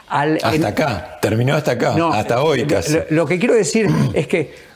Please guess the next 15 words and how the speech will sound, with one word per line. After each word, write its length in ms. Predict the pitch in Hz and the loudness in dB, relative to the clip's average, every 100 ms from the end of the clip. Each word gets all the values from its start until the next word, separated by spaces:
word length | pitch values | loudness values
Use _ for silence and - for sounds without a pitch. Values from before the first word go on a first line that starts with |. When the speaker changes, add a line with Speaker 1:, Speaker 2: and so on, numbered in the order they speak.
| - | -6
Speaker 1:
M-, 640 | 170 147 - 113 160 - - | -4 -4 -8 -12 -10 -8 -2
M-, 320 | 180 214 180 | 2 2 2
Menem, 680 | 175 214 226 180 156 160 151 | 2 2 2 0 2 0 0
Speaker 2:
Es 40 | |
Speaker 1:
que 320 | - 233 143 | -2 -2 -2
consiguió 560 | 170 170 160 175 185 254 | 0 0 0 0 2 4
una 180 | 226 196 | 2 2
reelección 760 | 165 151 143 - 139 127 127 | 0 0 -2 0 0 0 0
que 140 | 160 151 | -2 -2
para 360 | - 147 147 | -2 0 0
gobernar 560 | 143 143 143 143 220 247 | 0 2 0 2 2 0
eficazmente 960 | 208 151 139 165 139 131 113 104 139 | 0 -2 -2 -2 -2 -2 0 -2 -2
terminó 500 | 135 - 165 190 233 | -2 -2 0 0 2
en 120 | 233 202 | 2 0
mi-, 160 | 196 | -2